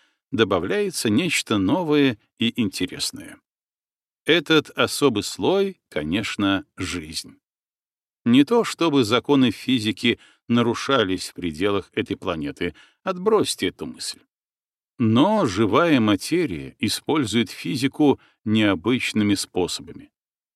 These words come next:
Настолько необычными, эмерджентными, что заблуждение, будто при этом нарушаются законы физики, простительно. Что и к лучшему,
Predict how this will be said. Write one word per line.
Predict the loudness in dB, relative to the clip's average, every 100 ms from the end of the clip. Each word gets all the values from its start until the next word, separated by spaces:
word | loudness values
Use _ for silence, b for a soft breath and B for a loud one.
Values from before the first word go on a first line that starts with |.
| _ -2
Настолько | 0 0 0 2 2 4 4
необычными, | 4 2 0 -2 -4 -6 -8 -10 -16 _
эмерджентными, | 0 2 0 -2 -4 -2 -2 -2 -4 -2 -2 -4 b b
что | -16 0 0
заблуждение, | 2 0 0 0 -2 -2 -2 2 2 2 0
будто | -2 -6 0 0 0
при | 0 -2
этом | -2 0 0
нарушаются | 0 -2 -4 -2 0 0 -2 -4
законы | 0 -2 0 0 0
физики, | 0 -4 -4 -6 0 0 0 _ _
простительно. | -8 -6 -6 -10 -14 -14 -16 -16 -20 _ _ _ _ _ _ -10
Что | -2 2 2
и | 2
к | 0
лучшему, | 0 0 -4 -6 -8